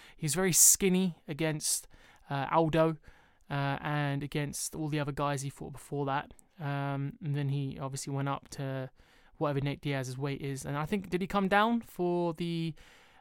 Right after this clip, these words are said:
uh, Alvarez fight? I'm not sure. But double champ, that was amazing. And then obviously the M-, the McGregor and Mayweather fight, which was definitely one-sided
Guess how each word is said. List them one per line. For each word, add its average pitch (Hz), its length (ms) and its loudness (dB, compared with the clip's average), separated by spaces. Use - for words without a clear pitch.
uh, 139 200 -4
Alvarez 170 480 2
fight? 180 260 0
I'm 160 80 -2
not 151 160 -4
sure. 156 240 -2
But 147 160 -4
double 214 220 4
champ, 202 460 2
that 160 120 -2
was 160 100 -2
amazing. 160 440 2
And 151 80 2
then 151 100 0
obviously 147 300 -2
the 139 80 -2
M-, 143 240 -2
the 147 400 -2
McGregor 151 280 0
and 143 180 0
Mayweather 139 280 0
fight, 143 340 -4
which 156 220 -6
was 151 300 -2
definitely 156 380 -2
one-sided 139 680 -2